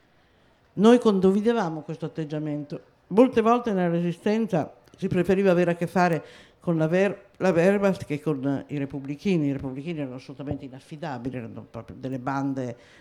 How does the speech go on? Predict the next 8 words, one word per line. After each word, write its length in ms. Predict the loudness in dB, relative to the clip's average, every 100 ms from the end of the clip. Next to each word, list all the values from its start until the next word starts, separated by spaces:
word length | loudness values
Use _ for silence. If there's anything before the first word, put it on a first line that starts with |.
| _
scatenate, 880 | -12 -8 -4 0 0 -2 -4 -10
eccetera. 640 | -10 -12 -10 -10 -8 -10 -10 _ _ _ _ -20 -20 -4
Allora, 340 | 2 6 6 4
che 140 | 0
cosa 200 | 2 4
vorrei 340 | 6 6 6
che 120 | 4 0
si 300 | -2 -2